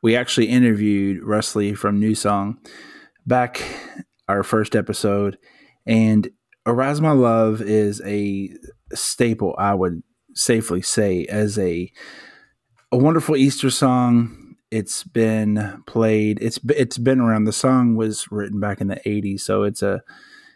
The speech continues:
it's been around for a long time. But every time I go to Winter Jam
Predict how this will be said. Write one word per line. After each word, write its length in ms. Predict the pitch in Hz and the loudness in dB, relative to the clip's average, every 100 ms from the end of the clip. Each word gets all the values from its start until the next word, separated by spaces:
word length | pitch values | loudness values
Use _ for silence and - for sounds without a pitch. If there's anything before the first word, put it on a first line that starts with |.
| _ - | _ -6
it's 80 | |
been 160 | 113 131 | 0 2
around 220 | 120 113 | 2 0
for 100 | 117 | 0
a 60 | 107 | 2
long 240 | 110 110 | 2 0
time. 320 | 113 101 98 | 0 -2 -2
But 320 | 110 120 104 - | 0 0 -2 -2
every 240 | 120 160 | 0 0
time 380 | 156 170 160 147 | -2 0 2 2
I 80 | 113 | 2
go 200 | 117 135 | 2 2
to 160 | - | 0
Winter 320 | 110 120 139 107 | 0 2 2 0
Jam 500 | 101 98 92 98 | -4 -6 -6 -10